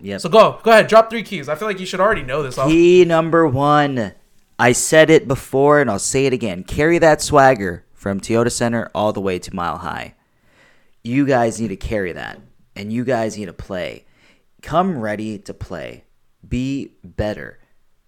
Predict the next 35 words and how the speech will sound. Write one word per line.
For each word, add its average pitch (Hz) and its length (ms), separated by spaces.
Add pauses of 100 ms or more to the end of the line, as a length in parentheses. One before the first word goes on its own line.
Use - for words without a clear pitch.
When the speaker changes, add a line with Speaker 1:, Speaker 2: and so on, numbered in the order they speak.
(120)
Speaker 1:
Be 120 480
better 107 540
than 101 160
what 82 160
you 95 120
have 85 140
performed, 95 640 (480)
uh, 87 300
on 101 180
the 92 80
road 98 420 (280)
any 107 200
game 95 300
this 80 140
season. 101 680 (840)
This 143 200
team 123 300
needs 104 240
to 90 60
be 90 80
motivated 57 640 (500)
to 90 140
Speaker 2:
I - 20
Speaker 1:
win. 82 140
Speaker 2:
agree. 107 180 (420)
Speaker 1:
And 95 380 (480)
I 110 140
believe 104 460
that – 92 300 (260)
this - 140
team 107 180
has 98 260
it 95 80
in 113 180
them. 69 220